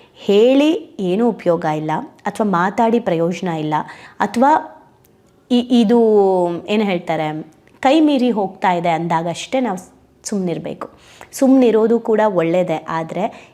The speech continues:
ಎಲ್ಲಿ ಸುಮ್ನಿರ್ಬೇಕು, ಯಾವಾಗ ಸುಮ್ನಿರ್ಬೇಕು, ಯಾವ ಹಂತದಲ್ಲಿ ಸುಮ್ನಿರ್ಬೇಕು, ಯಾಕೆ ಸುಮ್ನಿರ್ಬೇಕು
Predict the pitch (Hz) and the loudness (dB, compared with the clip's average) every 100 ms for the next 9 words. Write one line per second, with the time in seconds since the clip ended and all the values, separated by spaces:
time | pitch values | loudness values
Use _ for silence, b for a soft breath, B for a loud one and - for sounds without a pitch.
0 | - 202 233 262 262 185 170 156 160 160 | 0 2 4 2 -2 -6 -6 -6 -6 -6
1 | - 202 - _ - 175 180 247 254 185 | -10 -14 -14 _ -2 0 2 0 -4 -8
2 | 170 160 160 160 - - 214 202 175 196 | -8 -8 -8 -10 -10 -10 -6 -4 -4 -6
3 | 190 220 233 - 175 170 165 165 165 - | -2 -2 -2 -4 -6 -6 -4 -6 -6 -10
4 | - _ _ - 190 233 240 247 247 180 | -14 _ _ -6 -2 0 0 -2 -4 -4
5 | 175 165 160 151 - 170 | -2 -2 -2 -4 -2 -4